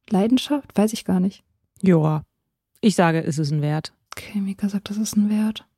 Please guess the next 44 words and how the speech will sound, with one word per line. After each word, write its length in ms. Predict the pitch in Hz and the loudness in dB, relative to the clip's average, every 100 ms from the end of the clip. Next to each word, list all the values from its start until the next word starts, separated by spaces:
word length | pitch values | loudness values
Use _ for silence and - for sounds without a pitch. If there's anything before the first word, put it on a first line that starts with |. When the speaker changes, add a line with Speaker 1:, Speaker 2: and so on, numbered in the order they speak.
| _ _ | _ _
Speaker 1:
Loyalität 760 | 208 202 202 220 196 190 233 220 | 4 6 6 6 4 2 0 -2
ist 140 | 190 | -2
mir 60 | 190 | 0
noch 160 | 185 - | 0 0
eingefallen, 380 | 202 196 - 196 | -2 0 0 -2
das 100 | - | -2
ist 160 | - | -2
mir 140 | 208 202 | -2 -2
auch 80 | |
sehr 240 | - 202 208 | -4 -4 -2
wichtig. 420 | 214 - 233 226 - _ | -4 -4 -6 -6 -10 _
Also 180 | 202 208 | 0 0
vielleicht 560 | - 202 196 196 - | 0 2 2 -2 -4
irgendwas 360 | 202 190 190 - - | -2 0 -2 -6 -8
von 220 | - 196 | 0 2
den 140 | 196 | 4
beiden. 260 | 190 185 190 | 2 2 2
Falls 220 | 220 208 | 2 2
Leidenschaft 420 | 185 196 - 190 | 2 2 0 -4
kein 180 | - 180 | 0 0
Wert 180 | 180 190 | 0 0
sein 180 | 190 190 | 0 2
sollte, 560 | 190 190 202 190 214 - | 2 0 -2 -2 -4 -6
würde 160 | 202 190 | -2 -2
ich 80 | - | -2
sagen 180 | 180 180 | -2 -2
Loyalität. 680 | 185 190 202 - - 208 | -2 -2 -4 -8 -8 -2
Loyalität 500 | 208 208 190 - - | 2 2 2 -2 -4
ist 100 | 196 | -4
super 260 | 214 196 202 | -6 -4 -4
wichtig. 300 | 214 - 226 | -6 -8 -6
Da 100 | 208 | -4
bin 160 | 196 208 | 2 2
ich 200 | 202 - | 2 0
sehr, 440 | 202 196 190 196 - _ | 0 2 2 0 -4 _
ich 80 | - | 0
bin 140 | 190 | 2
sehr 160 | 185 180 | 2 2
loyal. 560 | 185 180 175 180 185 196 _ _ _ _ _ _ _ _ _ - | 0 0 2 2 0 -4 _ _ _ _ _ _ _ _ _ -4
Ich, 240 | 185 185 | 2 2
Speaker 2:
Hm. 80 | 170 | 4
Speaker 1:
äh, 40 | 185 | 2
und 180 | 180 | 0
ich 400 | 185 - - - | -4 -6 -8 -10